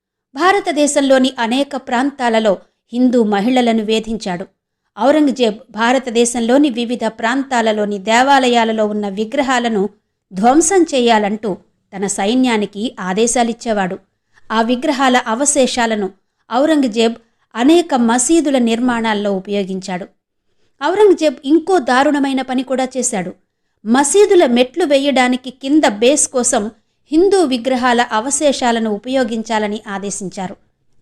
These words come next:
అలాగే ముస్లింలు చేతులు కడుక్కోవడానికి మసీదుల్లో ఏర్పాటు చేసే వజూఖానాలలో హిందూ విగ్రహ అవశేషాలను ఉపయోగించారు. భారతదేశంలో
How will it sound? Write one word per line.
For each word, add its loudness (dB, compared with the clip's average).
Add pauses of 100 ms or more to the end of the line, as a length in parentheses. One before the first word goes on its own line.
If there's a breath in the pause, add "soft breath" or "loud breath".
అలాగే 0 (420)
ముస్లింలు 4
చేతులు 0
కడుక్కోవడానికి 0 (420)
మసీదుల్లో 2
ఏర్పాటు -2 (100)
చేసే -2 (340)
వజూఖానాలలో 0
హిందూ 0
విగ్రహ -4
అవశేషాలను -4
ఉపయోగించారు. -8 (520)
భారతదేశంలో 0